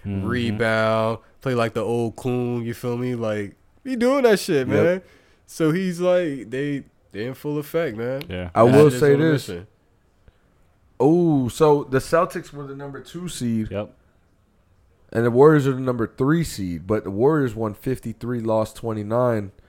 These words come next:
Speaker 3: Celtics won fifty-one, lost thirty-one. So, do they give it to the higher seed or the better record? I think the higher seed, but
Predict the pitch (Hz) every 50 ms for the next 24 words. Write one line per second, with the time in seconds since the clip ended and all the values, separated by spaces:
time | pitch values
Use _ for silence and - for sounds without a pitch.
0 | _ _ - - - 123 123 123 120 120 110 - - 101 107 107 101 - - 113
1 | 104 - 104 101 104 107 107 104 104 104 101 104 98 - - 98 92 90 82 98
2 | 104 113 113 98 80 78 - - 107 95 90 92 - _ _ _ _ _ _ _
3 | _ _ _ - - 123 131 139 127 135 147 143 139 - 127 123 127 135 135 123
4 | 117 107 - - 151 156 170 185 175 165 131 113 113 104 107 104 98 90 90 107
5 | 131 - - - - _ _ _ _ _ _ _ _ _ _ _ _ _ _ _
6 | - - 107 - - 180 185 - 180 170 180 170 170 160 - - - 170 175 180
7 | 170 147 135 123 113 98 -